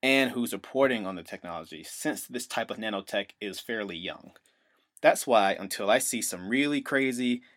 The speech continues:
nanotech creations like nanobot swarms, I'm gonna take the name nanobot with a grain of salt. However,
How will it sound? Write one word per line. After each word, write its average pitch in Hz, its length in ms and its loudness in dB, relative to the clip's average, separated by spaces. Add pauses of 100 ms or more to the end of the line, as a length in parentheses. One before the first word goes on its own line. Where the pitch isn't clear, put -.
(120)
nanotech 123 460 2
creations 107 560 -4
like 90 160 -6
nanobot 98 480 -4
swarms, 131 640 -2 (400)
I'm 98 220 -10
gonna 143 260 4
take 127 380 0
the 120 80 -2
name 113 320 0
nanobot 110 520 2
with 101 200 -10
a - 20 -12
grain 98 320 -6
of 90 80 -10
salt. - 460 -10 (580)
However, 117 600 6